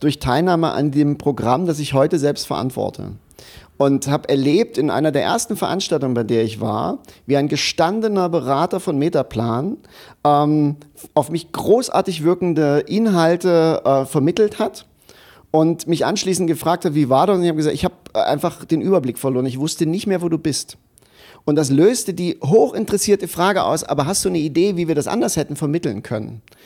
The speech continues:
Und dann haben wir zehn Minuten miteinander gesponnen, wie es anders gehen könnte. Und ich werd nie vergessen, wie verblüfft und begeistert zugleich ich war, als ich am nächsten Morgen wiederkam und sofort das, was wir ausgesponnen hatten, ausprobiert wurde. Die Vermittlung hatte sich verändert,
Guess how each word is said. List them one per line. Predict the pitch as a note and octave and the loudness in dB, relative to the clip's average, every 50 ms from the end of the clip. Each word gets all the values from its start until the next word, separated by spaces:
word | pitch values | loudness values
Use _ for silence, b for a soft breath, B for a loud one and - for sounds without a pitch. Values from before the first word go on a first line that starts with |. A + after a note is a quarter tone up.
| B B B B B B B _ | B B B B B B B _
Und | - D#3 D#3 D3+ - - - | -2 0 0 -2 -2 -2 -2
dann | E3+ D#3 D3 | 0 2 2
haben | D#3 F3+ G#3 G#3+ | 2 0 2 2
wir | G3+ G3+ F#3+ F#3 F#3 F3+ F3+ - - | 2 4 4 4 4 2 0 -2 -4
zehn | - - - A#3 A#3+ | -2 0 0 0 0
Minuten | A3+ G#3+ G3+ G3+ G3+ G#3+ G#3 F3+ | 0 0 0 0 0 0 0 -2
miteinander | E3+ D#3 D#3+ D#3 E3 F3 F3 E3 D#3+ D#3+ D#3 B2+ | -2 0 0 0 0 0 0 0 0 0 -2 -2
gesponnen, | - D#3+ D#3+ - - - D#3 E3 G3 G3+ G3 F#3 E3 | -4 -4 -4 -4 -2 -2 0 0 0 0 -2 -2 -4
wie | D3+ D#3+ | -6 -6
es | - | -6
anders | - - G#3 G#3 G3+ F#3+ - | -4 -4 -2 -2 -2 -4 -2
gehen | - D3+ E3 F3+ F3+ | -2 0 0 0 -2
könnte. | - - C#3+ C#3 C#3 - F3+ F3+ G#3 C#4 - - B B B B B B B B | -2 -2 -2 -2 -2 -2 -4 -4 -4 -6 -8 -12 B B B B B B B B
Und | E3 E3+ F3+ F3 - - _ _ _ _ _ _ _ _ - | 0 0 0 -2 -8 -14 _ _ _ _ _ _ _ _ -8
ich | - C#3+ C#3+ | -6 -2 0
werd | F#3 F#3+ F#3 | 0 0 0
nie | F3 G3 A3+ B3+ C4+ | -2 -2 -2 -2 -2
vergessen, | - B3 A3 D#3+ - - A#3+ B3 - G#3+ G3+ A3 A#3 A3 - - | 0 -2 -2 0 0 0 0 0 -2 -4 -4 -4 -4 -6 -8 -10
wie | D#3+ E3 F#3 | -8 -6 -4
verblüfft | E3 - F#3 D3+ - - F3 G#3 C#4+ - - - - - | -2 -2 -2 -2 -2 0 0 0 0 0 -2 -8 -10 -8
und | - C4+ - | -8 -6 -4
begeistert | G3 E3 D3+ D#3+ D#3 G#3 A3 - - G3+ - | -4 -2 0 0 2 0 0 -2 -4 -6 -6
zugleich | - F3+ - D#3 D#3 E3+ G3+ - | -6 -4 -2 0 0 0 0 -2
ich | G3+ F#3 F3 | -4 -4 -2
war, | F3 | -2
als | E3 E3+ | 0 0
ich | E3 D#3+ | 0 0
am | D3 | 0
nächsten | D3+ F#3+ B3 A#3+ - - G3 | 2 0 0 -2 -4 -2 0
Morgen | F#3 F3+ F3 E3+ E3+ | 0 2 2 0 0
wiederkam | G3+ G#3 F#3+ D#3+ - - D#3+ C#3+ D3+ E3 G3 C#4 - b b b b b b b b b b | 0 0 0 0 0 -2 -2 -2 -2 -2 -4 -6 -8 b b b b b b b b b b
und | - G3 G3 F#3+ - - | 0 0 0 -2 -4 -6
sofort | - D#3 F#3+ F#3+ - - A3+ B3 B3 - | -2 -2 -2 0 0 0 2 2 2 2
das, | - - - - | 0 0 0 0
was | - G#3 G3+ - | -4 -4 -2 0
wir | G3+ F3+ | 0 2
ausgesponnen | G2 D#3 A3 - - - - - F#3 F#3 F3+ F3 | 2 0 -2 -4 -6 -8 -6 -4 -4 -4 -2 -2
hatten, | F#3 F#3+ | -4 -4
ausprobiert | - - G#3+ - - - F#3 C3+ C3 C#3+ - - | -4 -4 -4 -4 -2 -4 -4 -2 -2 -4 -2 -4
wurde. | B2 C3 A#2 A#2+ A#2 A#2 | -6 -6 -6 -6 -8 -10
Die | - D3+ D3 | -10 -10 -6
Vermittlung | - F#3+ F#3 F#3 G#3 A#3 A#3+ A#3 C#4 A3+ A3+ G#3 E3+ | -2 -2 0 0 0 -2 -4 -4 -4 -2 -2 -2 -2
hatte | F#3 G3+ G3+ G#3+ G3 | -4 -2 -2 -4 -4
sich | F3+ F#3+ G3 - | -4 -6 -8 -8
verändert, | - G#3 - - G#3+ B3+ C#4 B2+ G#2 A2 - | -6 -4 -4 -2 -2 -2 -4 -4 -6 -8 -10